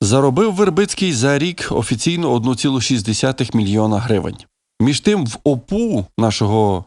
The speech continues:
чудового лідера Зеленського дуже обурюються тим, коли посол С Ш А Бріджіт Брінк постійно нагадує про корупцію у владі. А держсекретар Блінкен у ході свого візиту до Києва,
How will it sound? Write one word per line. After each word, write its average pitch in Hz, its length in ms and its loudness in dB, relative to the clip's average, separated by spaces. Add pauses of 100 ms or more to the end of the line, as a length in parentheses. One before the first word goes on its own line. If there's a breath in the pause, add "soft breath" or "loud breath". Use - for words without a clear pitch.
(120)
чудового 107 600 0 (160)
лідера 113 420 0
Зеленського 139 760 0 (160)
дуже 151 440 0
обурюються 120 840 0
тим, 185 280 0
коли 127 360 0 (100)
посол 127 420 0
С - 100 -6
Ш - 160 0
А 143 120 2
Бріджіт 107 540 -2
Брінк 170 420 -2
постійно 139 560 -2
нагадує 135 520 0
про 123 240 0
корупцію 123 680 2
у 107 160 0
владі. 98 400 -2 (140)
А 107 120 2
держсекретар 131 760 0
Блінкен 180 560 0 (240)
у 107 60 0
ході 127 380 2
свого 117 360 2
візиту 110 420 0
до 95 140 0
Києва, 165 500 2